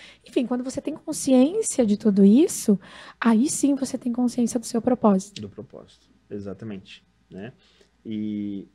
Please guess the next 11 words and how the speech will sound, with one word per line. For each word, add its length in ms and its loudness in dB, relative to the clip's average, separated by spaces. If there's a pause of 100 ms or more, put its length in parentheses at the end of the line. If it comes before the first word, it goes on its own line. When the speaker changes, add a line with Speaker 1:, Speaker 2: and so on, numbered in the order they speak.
Speaker 2:
e 300 -18
até 480 -10 (320)
uma 120 -14
das 160 -10
nossas 300 -16
conversas, 640 -10
né, 160 -14 (160)
foi 180 -14
trazer 840 -10
o 280 -12
autoconhecimento, 1160 -12